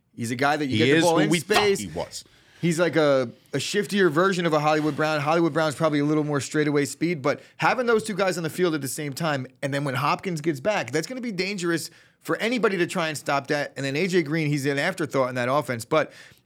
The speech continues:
Speaker 1: an afterthought as a fourth wide receiver that's got the experience
Speaker 2: Right.
Speaker 1: and the acumen that he has, that's a good thing.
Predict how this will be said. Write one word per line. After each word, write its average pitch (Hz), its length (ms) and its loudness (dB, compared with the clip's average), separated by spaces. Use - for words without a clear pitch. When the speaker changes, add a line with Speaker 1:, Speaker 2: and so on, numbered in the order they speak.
Speaker 1:
an 165 80 2
afterthought 165 480 2
as 135 140 0
a 131 40 -6
fourth 151 300 0
wide 139 240 0
receiver 143 420 -4
that's 120 220 -2
got 127 240 -2
the 123 80 -2
experience 147 560 -2
Speaker 2:
Right. 95 180 4
Speaker 1:
and 135 200 -2
the 123 180 2
acumen 139 400 -2
that 123 140 -2
he 185 160 -4
has, 120 280 -2
that's 160 200 -4
a 233 40 -8
good 190 240 -2
thing. 131 220 -4